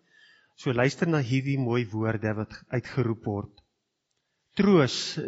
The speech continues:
troos my volk," sê die God, sê Here God. Klim op 'n hoë berg,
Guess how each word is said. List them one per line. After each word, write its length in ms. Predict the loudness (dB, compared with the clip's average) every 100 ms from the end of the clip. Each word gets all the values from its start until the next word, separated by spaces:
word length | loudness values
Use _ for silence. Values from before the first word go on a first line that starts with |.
| -10 _
troos 460 | 2 4 4 2 -4
my 160 | -4
volk," 540 | -2 -4 -4 -6 -16 -18
sê 300 | -14 -2 -2
die 100 | -2
God, 240 | -6 -8 -8 _ _ _ _ _ _
sê 200 | -4 -2
Here 220 | 0 0 -2
God. 300 | -4 -8 -12 _ -20 0
Klim 280 | 2 2 0
op 240 | -4 -4 -8 _ _ _ _ _
'n 80 | 0
hoë 320 | 2 4 4 4
berg, 320 | 2 0 -2